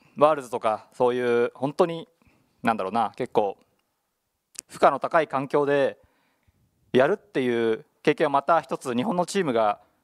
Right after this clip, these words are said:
できたっていうことは、すごくまた僕にとっても、エルジェーにとってもすごく大きいことなのかなとは思ってます。まあ、正直僕が初めてワールドで出た時とかも、結構、ね、ぼ-、もっとボコボコだったと思うし、正直。<laughs> いや、だから、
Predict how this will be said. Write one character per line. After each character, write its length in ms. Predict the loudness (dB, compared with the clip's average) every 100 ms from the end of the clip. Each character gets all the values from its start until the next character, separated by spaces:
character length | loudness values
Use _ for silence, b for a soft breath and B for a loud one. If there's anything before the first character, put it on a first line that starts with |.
| _ _ _ _ _
で 160 | 4 4
き 100 | 4
た 120 | -8
っ 60 | -8 _
て 60 | -4
い 40 |
う 20 |
こ 100 | 0
と 60 | 2
は、 80 | 2
す 100 | 2
ご 80 | 0
く 80 |
ま 120 | 0 0
た 120 | 0
僕 200 | -2 -6
に 180 | -10 -14 _
と 80 | -2
っ 40 |
て 80 | 0
も、 280 | -4 -6 _
エ 100 | -6
ル 60 | -2
ジ 60 |
ェ 40 | 0
ー 20 |
に 60 |
と 60 | 0
っ 40 |
て 60 | -2
も 80 | -2
す 60 |
ご 80 | -2
く 200 | -2 -8 B B B B
大 120 | -2
き 120 | -2
い 40 | -2
こ 100 | 0
と 100 | 2
な 80 |
の 80 | -2
か 80 | 0
な 140 | -2
と 100 | -2
は 160 | -2 -4 _
思 120 | -6
っ 40 | -4
て 80 |
ま 120 | -8 -8
す。 280 | -12 -20 _ _ _ _ _
ま 40 |
あ、 20 | 0
正 60 |
直 120 | 0
僕 180 | -4 0
が 320 | 2 4 2 b b b b b _
初 160 | 4
め 80 | 4
て 80 | 2
ワ 100 | 2
ー 40 |
ル 60 | 2
ド 100 | -4
で 200 | -6 -6
出 0 |
た 120 | -4
時 160 | -6 -2
と 100 | -2
か 80 | -4
も、 260 | -4 -8 B B B B
結 120 | -4 0
構、 320 | -2 -2 -14 _ _ _ -2
ね、 160 | 0 0
ぼ-、 240 | 0 0
も 100 | 0
っ 60 | 0
と 80 | 0
ボ 80 |
コ 60 | -2
ボ 120 | 0
コ 80 | -2
だ 60 | -4
っ 40 |
た 80 | -4
と 100 | -2
思 120 | -2
う 60 | -4
し、 160 | -2
正 140 | 0 -2
直。 240 | -4 -12
<laughs> 1600 | -12 _ _ -8 -6 -10 -12 _ -10 -8 -6 -6 -6 -6 -6 -6 -2
い 20 |
や、 180 | 0 0
だ 100 | 2
か 60 |
ら、 320 | 2 2 0